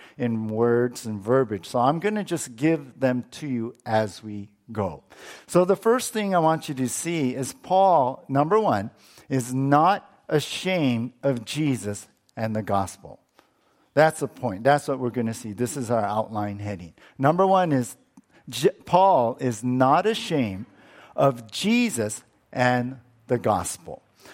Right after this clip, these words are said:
Now, take a look with me here in verse sixteen. Matter of fact, I'm gonna read the uh, two verses here, all, all two verses, but then we're gonna go back. Verse sixteen, Romans one says, "For I am not ashamed of the gospel, for it is the power of God for salvation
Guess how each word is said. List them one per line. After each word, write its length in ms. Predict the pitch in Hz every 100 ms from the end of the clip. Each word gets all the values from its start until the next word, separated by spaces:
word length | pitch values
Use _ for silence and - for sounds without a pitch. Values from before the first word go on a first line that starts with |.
| - -
Now, 160 | 156
take 240 | 156 190 180
a 60 |
look 240 | 160 160 151
with 160 | 147
me 100 | 139
here 220 | 127 143
in 140 | 131 113
verse 220 | 135 127
sixteen. 760 | - 135 - - - 151 135 131
Matter 140 | 170
of 80 | 165
fact, 240 | 156 147 -
I'm 160 | 170
gonna 160 | 214 214
read 260 | 196 175 - -
the 100 | 135 _ _ _ _
uh, 240 | 127 120 113
two 180 | - 196
verses 460 | 170 151 - 135 -
here, 340 | 131 120 127
all, 240 | - 135 127
all 260 | 123 139
two 160 | 143 151
verses, 380 | 135 131 127 113
but 180 | 127 123
then 120 | 135
we're 100 | 127
gonna 200 | 123 117
go 220 | 107 101
back. 360 | 98 82 - - - - - - -
Verse 180 | 175 -
sixteen, 560 | 180 - - 185 170
Romans 360 | 147 151 151 156
one 140 | 143
says, 180 | 135 123
"For 220 | - 139
I 240 | 143 151 196
am 200 | 196 165
not 280 | 165 190
ashamed 420 | 175 - 170 185 180
of 140 | 143
the 100 | 135
gospel, 640 | 127 135 156 - 123 123 - - _
for 220 | 151 156
it 60 | 156
is 100 | -
the 160 | 143
power 520 | - - 175 202 226
of 160 | 220 160
God 360 | 143 139 139 -
for 120 | 147
salvation 840 | - 147 135 131 135 123 123 107